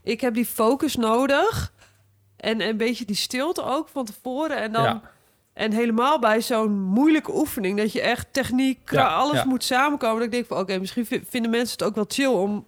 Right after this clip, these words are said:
Speaker 1: om gewoon. Ik ga heel even, excuses voor de onderbreking, ik ga even de
Speaker 2: <laughs>
Speaker 1: deur dicht doen die de kat open heeft gedaan. En de kat, eh, neemt het on-, volgens mij nu over.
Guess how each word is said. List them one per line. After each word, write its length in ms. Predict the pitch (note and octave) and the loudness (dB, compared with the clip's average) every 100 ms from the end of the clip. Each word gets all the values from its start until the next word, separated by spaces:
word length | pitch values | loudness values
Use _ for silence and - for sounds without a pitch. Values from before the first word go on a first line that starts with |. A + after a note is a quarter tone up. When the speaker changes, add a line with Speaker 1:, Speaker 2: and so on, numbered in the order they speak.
| _ | _
Speaker 1:
om 140 | G3+ F#3+ | -10 -6
gewoon. 420 | - F#3+ F#3+ F3+ - _ _ _ _ - | 0 0 0 -4 -14 _ _ _ _ -6
Ik 140 | G#3+ | -2
ga 120 | - | 2
heel 280 | G#3+ A#3+ D4 | 4 4 4
even, 440 | A#3+ B3+ A3 G#3+ G3+ | 2 2 0 -2 -4
excuses 560 | - - - - C4 B3 | -6 -4 -4 -2 -2 -2
voor 160 | A3 A3+ | -4 -6
de 60 | |
onderbreking, 540 | G#3 G3+ F#3+ A3 B3 A3+ | -2 -2 -2 -2 -4 -8
ik 60 | |
ga 120 | - | -6
even 240 | C#4 B3+ - E3 | 0 2 2 0
de 40 | - | 2
Speaker 2:
<laughs> 40 | |
Speaker 1:
deur 140 | A3+ B3 | 2 2
dicht 220 | F#3+ - | 0 -4
doen 160 | G3+ | -2
die 100 | A3+ | -2
de 80 | G#3+ - | -4 -4
kat 240 | F#3 - | -4 -2
open 300 | D3 F#3+ F#3 | 0 0 -2
heeft 220 | E3 F3 | -4 -6
gedaan. 420 | - F3 E3+ G#3+ D#4+ _ _ _ _ _ - | -6 -4 -2 -2 -4 _ _ _ _ _ -8
En 140 | G3 | -2
de 60 | G3+ | -2
kat, 340 | G#3+ A3+ B3 | 0 0 -2
eh, 180 | - G#3 | -4 -4
neemt 200 | G#3 A3 | -2 -2
het 100 | G#3+ | -4
on-, 400 | - G#3+ - - | -6 -8 -8 -12
volgens 400 | E3+ A#3+ F#3 G#3 | -8 -6 -6 -4
mij 240 | G#3 A#3+ B3+ | -2 -2 -2
nu 160 | G#3 | -2
over. 480 | D3+ G3 F3+ F3 D4 | -2 -4 -4 -8 -8